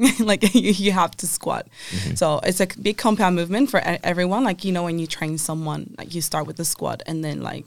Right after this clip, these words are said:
Speaker 1: let's say, like, lunges and leg extension. Like, squatting is just, like, the biggest thing ever. Squatting and, um,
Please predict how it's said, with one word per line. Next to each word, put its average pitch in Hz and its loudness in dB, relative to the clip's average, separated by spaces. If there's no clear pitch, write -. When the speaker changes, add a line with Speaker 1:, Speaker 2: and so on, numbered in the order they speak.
Speaker 1:
let's - -10
say, - -4
like, - -10
lunges 175 -2
and 147 -6
leg 156 -4
extension. 160 -4
Like, 160 -2
squatting 160 0
is 151 0
just, - -2
like, 143 -4
the 151 -14
biggest - -8
thing 127 -8
ever. - -12
Squatting 202 2
and, 156 0
um, 151 -4